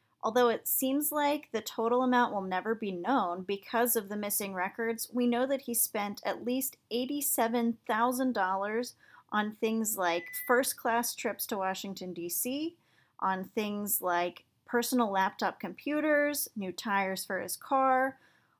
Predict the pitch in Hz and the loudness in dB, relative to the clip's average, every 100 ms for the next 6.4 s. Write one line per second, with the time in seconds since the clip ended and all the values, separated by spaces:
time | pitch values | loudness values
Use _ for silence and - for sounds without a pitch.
0 | _ 240 254 302 302 - 220 233 233 220 | _ 8 8 8 4 2 2 2 2 -2
1 | 214 196 - 214 233 220 - 208 208 175 | -4 -8 -2 0 0 -2 -2 0 0 0
2 | 175 175 - 208 202 - - - 196 180 | -4 -6 -6 -4 -6 -6 -12 -4 -4 2
3 | 202 240 240 - 220 196 - - - _ | 4 4 4 -2 -4 -4 -6 -10 -12 _
4 | _ _ _ _ _ _ _ - 262 262 | _ _ _ _ _ _ _ -4 0 0
5 | 269 349 349 277 - 262 262 220 202 202 | 0 0 2 0 2 0 2 0 -2 -4
6 | 208 196 196 190 | -4 -4 -6 -6